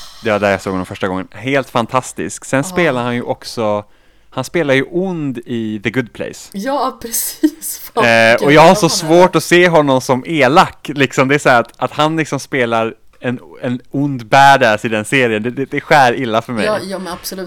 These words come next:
Speaker 2: Alltså, det
Speaker 1: Eh.
Speaker 2: känns som att han helt plötsligt bara ska kolla på kameran och bara, "Ha, jag skojar bara."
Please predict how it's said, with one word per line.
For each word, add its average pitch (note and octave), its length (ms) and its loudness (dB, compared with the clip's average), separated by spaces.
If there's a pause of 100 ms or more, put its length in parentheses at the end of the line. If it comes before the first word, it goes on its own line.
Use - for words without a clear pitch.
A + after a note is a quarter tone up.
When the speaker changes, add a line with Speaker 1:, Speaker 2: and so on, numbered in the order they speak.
Speaker 2:
Alltså, F3+ 40 -12 (100)
det - 40 -10
Speaker 1:
Eh. - 60 -10
Speaker 2:
känns G3 200 -10
som G#3+ 100 -12
att G#3 80 -12
han F3+ 140 -10
helt D#3 160 -14
plötsligt D#3 200 -14
bara D#3 60 -14
ska D#3+ 180 -16
kolla D#3 240 -12
på D#3 100 -20
kameran D3+ 240 -12
och E3 80 -16
bara, - 100 -18 (160)
"Ha, D#3 80 -12 (160)
jag E3+ 100 -20
skojar - 340 -20
bara." - 80 -20